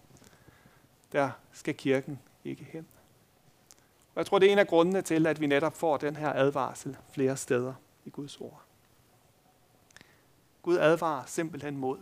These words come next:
at man tager en ledelsesopgave for sin egen skyld. For hvis man gør det,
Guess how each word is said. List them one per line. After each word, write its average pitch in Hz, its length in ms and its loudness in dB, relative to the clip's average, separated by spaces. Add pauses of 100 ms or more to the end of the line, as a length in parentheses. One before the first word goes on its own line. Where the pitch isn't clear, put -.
at - 140 -10
man 135 140 -6
tager 131 300 0
en 135 220 -8
ledelsesopgave 131 920 -2 (180)
for - 120 -12
sin 139 180 -10
egen 110 240 -12
skyld. - 240 -20 (720)
For 170 100 -8
hvis 156 160 -6
man 151 120 0
gør 160 180 4
det, 143 220 0